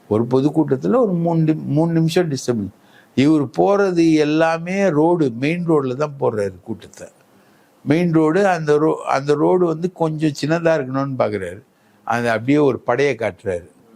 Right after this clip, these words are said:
கடலூர்லாம் நீங்க பாத்தீங்கன்னா மாநாடு மாதிரி இருந்தது கடலூர்லாம். அந்த பொம்பளைக்கு கூட மறுநாளே ரெய்டெல்லாம் போச்சு.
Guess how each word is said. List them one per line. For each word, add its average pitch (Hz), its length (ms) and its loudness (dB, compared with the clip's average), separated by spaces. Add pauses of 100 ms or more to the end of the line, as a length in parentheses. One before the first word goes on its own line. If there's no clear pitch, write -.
(500)
கடலூர்லாம் 165 720 2
நீங்க 135 420 0
பாத்தீங்கன்னா 143 360 -4
மாநாடு 131 500 -2
மாதிரி 143 240 0
இருந்தது 101 380 -6
கடலூர்லாம். 101 680 -4 (580)
அந்த 113 280 -2
பொம்பளைக்கு 151 440 0
கூட 160 200 0
மறுநாளே 151 600 0
ரெய்டெல்லாம் 135 560 0
போச்சு. - 340 -10